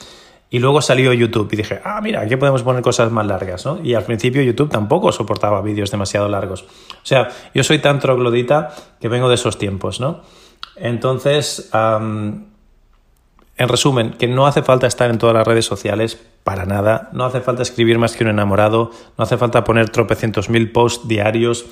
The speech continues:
para llevar tráfico orgánico hacia ti. Hace falta hacer una cosa, montar un embudo,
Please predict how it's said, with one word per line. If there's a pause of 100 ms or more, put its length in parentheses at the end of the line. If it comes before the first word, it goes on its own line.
(260)
para
llevar
tráfico
orgánico
hacia
ti. (280)
Hace
falta
hacer (140)
una
cosa, (320)
montar (240)
un
embudo,